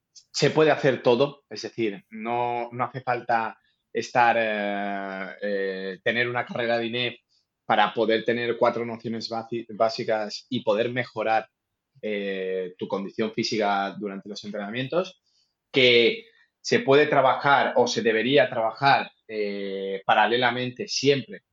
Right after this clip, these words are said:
eh, esta condición física desde cualquier edad, ¿no? Nos queda-, no, también nos quedamos con ese elemento de se puede trabajar con niños preparación física, no hay, no hay este, esta limitación, obviamente, no vamos a, a hacer,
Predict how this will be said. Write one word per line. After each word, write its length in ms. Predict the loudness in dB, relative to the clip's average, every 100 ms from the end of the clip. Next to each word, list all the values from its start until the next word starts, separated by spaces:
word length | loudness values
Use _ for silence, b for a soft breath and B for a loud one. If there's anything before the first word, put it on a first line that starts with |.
| _ _
eh, 600 | -10 -8 -8 -10 -10 -12 -12
esta 200 | -10 -8
condición 520 | -6 -6 -4 -4 -2
física 480 | -6 -4 -2 -4 -6 _ _ _ _ -2
desde 220 | -2 2
cualquier 320 | 2 4 2
edad, 260 | 4 4 2
¿no? 260 | -2 -4
Nos 240 | -6 -10 -6
queda-, 260 | -4 -4
no, 180 | -6 -12 -14 -10
también 240 | -8 -8
nos 160 | -8 -6
quedamos 400 | -4 -4 -6 -12
con 160 | -14
ese 460 | -10 -4 -2 0 -2
elemento 400 | -4 -8 -4 0
de 260 | 0 0 -6
se 180 | -12 -4
puede 260 | 2 2
trabajar 560 | 2 0 0 -2 -4 -4
con 200 | -8 -8
niños 520 | -8 -6 -8 -8 -10
preparación 500 | -8 -4 -6 -6 -12
física, 440 | -8 -8 -6 -8 -8
no 120 | -8
hay, 380 | -6 -4 -6 -10 _ _ _ _ -12
no 200 | -6 -2
hay 200 | 2 0
este, 800 | 0 2 4 6 4 2 0 -2
esta 180 | -2 -2
limitación, 680 | 0 -4 -2 -2 2 2 2
obviamente, 600 | -2 0 0 -2 -6 -8
no 140 | -6 -6
vamos 280 | -6 -4 0
a, 300 | 2 2 -2 -4
a 260 | -4 -4
hacer, 360 | -6 -2 -2